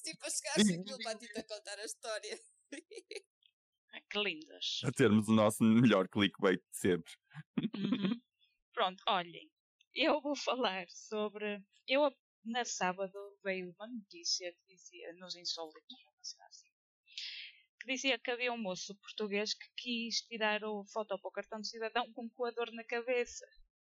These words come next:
Speaker 3: Porque <laughs> alegava que a religião dele era o pastafarianismo.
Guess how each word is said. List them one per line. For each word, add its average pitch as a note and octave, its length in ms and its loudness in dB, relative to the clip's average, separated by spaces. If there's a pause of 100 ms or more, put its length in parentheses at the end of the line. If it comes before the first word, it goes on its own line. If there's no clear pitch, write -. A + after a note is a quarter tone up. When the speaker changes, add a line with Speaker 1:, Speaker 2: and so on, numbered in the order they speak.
(1400)
Speaker 3:
Porque C4+ 460 -2
<laughs> C4 180 4
alegava A3+ 540 -4 (120)
que C4 400 0 (120)
a A#3+ 60 0 (100)
religião B3 480 0
dele B3 240 -2
era B3+ 140 2
o B3 80 -4 (100)
pastafarianismo. B3 1200 -6